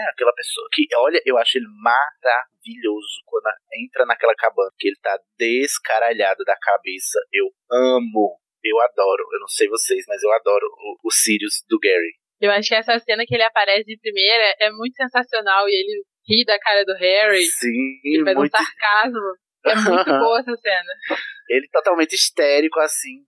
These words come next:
Speaker 1: despirocado mesmo, porque é o que o personagem tá, né, na hora, porque é a grande, o grande momento dele, e, enfim, eu achei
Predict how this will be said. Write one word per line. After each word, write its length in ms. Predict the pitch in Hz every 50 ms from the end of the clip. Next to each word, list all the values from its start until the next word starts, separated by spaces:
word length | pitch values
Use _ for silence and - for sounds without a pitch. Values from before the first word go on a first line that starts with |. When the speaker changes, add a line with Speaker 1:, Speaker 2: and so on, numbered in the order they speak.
| _ _ _
Speaker 1:
despirocado 760 | - - - - 156 - 202 - - - 143 123 135 151 170 151
mesmo, 240 | 131 127 127 - _
porque 440 | - - - - 143 131 120 110 90 - - - - _
é 240 | 92 107 113 123 147
o 100 | 170 175
que 180 | - - 165 135
o 180 | 131 123 107 -
personagem 580 | - 120 120 - 139 127 113 113 113 - - - _ _ _ _ _
tá, 220 | - 98 92 139 -
né, 140 | 226 113 123
na 120 | 139 127 104
hora, 320 | 98 98 107 117 - - - _ _ _ _ _
porque 640 | _ 110 110 - - - 107 107 113 117 117 - - - _ _ _ _ 107 - 95 101
é 100 | 107 113
a 60 | 117
grande, 360 | 110 120 117 127 143 156 160 143
o 220 | 117 113 110 110
grande 220 | 113 120 123 143
momento 340 | 160 156 143 135 135 - -
dele, 300 | - 110 104 113 - 196 277 - - - -
e, 340 | 107 110 - - 98 104 123
enfim, 260 | - - - 120 107
eu 140 | 104 101 104
achei 280 | 113 - - 123 123